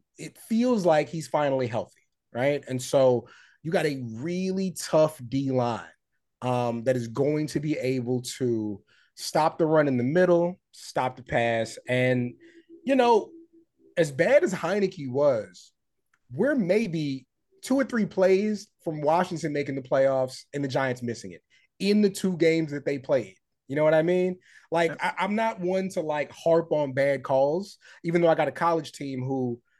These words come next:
Speaker 1: did y'all know they didn't call a single holding penalty against any team Texas played the entire season?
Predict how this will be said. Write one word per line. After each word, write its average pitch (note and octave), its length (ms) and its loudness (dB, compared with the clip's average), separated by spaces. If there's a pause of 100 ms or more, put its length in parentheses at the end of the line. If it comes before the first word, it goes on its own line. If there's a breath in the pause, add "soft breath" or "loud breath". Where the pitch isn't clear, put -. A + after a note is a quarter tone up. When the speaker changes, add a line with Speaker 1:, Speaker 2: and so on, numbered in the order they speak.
(560)
Speaker 1:
did D3+ 100 -8
y'all A3 140 0
know A3 120 0
they F#3 140 4
didn't E3+ 200 0
call C#3+ 460 2 (140)
a B2+ 100 -8
single E3+ 840 0 (340)
holding D#3+ 500 -2
penalty D#3 640 -4 (380)
against D3 420 0
any D#3 200 0
team D3+ 340 -2
Texas D3 380 -6
played D3 380 -2
the C#3 140 -4
entire C#3+ 400 -2
season? C#3+ 400 -8